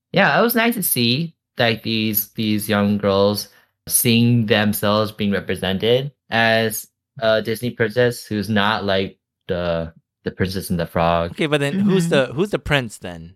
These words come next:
Speaker 1: Yeah, like, we already mentioned it last time. It's just some white guy.
Speaker 2: Oh, then, then, then there's no, this, this is the same thing then.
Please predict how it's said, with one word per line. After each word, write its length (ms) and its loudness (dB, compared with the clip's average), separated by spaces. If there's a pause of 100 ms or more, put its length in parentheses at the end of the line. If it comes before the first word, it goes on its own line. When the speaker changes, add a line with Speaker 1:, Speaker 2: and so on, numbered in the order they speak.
(600)
Speaker 1:
Yeah, 200 4
like, 240 2
we 100 6
already 180 4
mentioned 360 0
it 40 -2
last 200 0
time. 160 0
It's 100 -6
just 140 -8
some 180 -2
white 220 -4
guy. 340 -4 (140)
Speaker 2:
Oh, 160 -2
then, 220 -2
then, 160 -2
then 120 -6
there's 200 -2
no, 220 -2
this, 380 -10 (160)
this 160 -8
is 80 -6
the 60 -8
same 200 -4
thing 280 -4
then. 300 -10